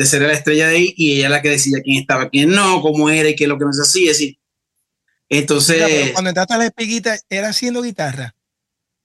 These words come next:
Speaker 1: No, tambora. Yo tocaba tambora.
Speaker 2: Ah, ok.
Speaker 1: De hecho, mira, te voy a contar algo,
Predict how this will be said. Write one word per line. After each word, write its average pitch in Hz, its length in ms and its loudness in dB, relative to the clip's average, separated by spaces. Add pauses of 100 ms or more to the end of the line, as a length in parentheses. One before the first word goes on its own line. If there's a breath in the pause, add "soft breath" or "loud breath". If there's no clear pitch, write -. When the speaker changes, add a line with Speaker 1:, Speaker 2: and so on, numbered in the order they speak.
(180)
Speaker 1:
No, 160 480 2
tambora. 135 500 -2 (360)
Yo 110 80 -4
tocaba 143 280 -2
tambora. 90 320 -6
Speaker 2:
Ah, 120 280 -20 (100)
ok. - 140 -18 (880)
Speaker 1:
De 175 200 2
hecho, 220 200 2
mira, 190 200 2
te 165 60 -2
voy 175 100 2
a - 40 0
contar 220 200 0
algo, 202 420 -2